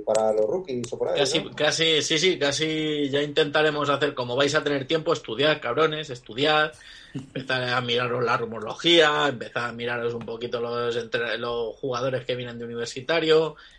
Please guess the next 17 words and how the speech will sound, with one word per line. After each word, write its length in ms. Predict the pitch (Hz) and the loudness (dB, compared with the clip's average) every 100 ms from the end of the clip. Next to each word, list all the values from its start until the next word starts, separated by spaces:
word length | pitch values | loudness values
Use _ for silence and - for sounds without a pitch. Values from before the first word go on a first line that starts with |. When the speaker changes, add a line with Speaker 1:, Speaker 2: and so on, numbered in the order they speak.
| _ | _
Speaker 2:
eh, 480 | - - - - - - | -20 -20 -20 -18 -18 -18
haciendo 320 | - - - | -16 -18 -20
un 80 | - | -12
poquito 320 | 127 123 120 | -10 -6 -2
de 140 | 123 123 | 0 0
trabajo 420 | 123 123 131 143 | -2 -4 -2 -2
de 140 | 135 | -2
campo 460 | 131 156 156 185 208 | -2 -4 0 0 2
y 260 | 131 104 104 | 0 -6 -10
ya 200 | 107 113 | -10 -6
nos 160 | 139 | 0
vemos 420 | 135 143 123 120 - | 2 2 0 -6 -4
para 160 | 117 | -4
cuando 220 | 110 113 113 | -2 -8 -8
empiece 280 | 110 120 117 | -6 -4 -6
el 40 | |
jaleito. 480 | - 117 156 170 117 | -4 -2 0 -2 -6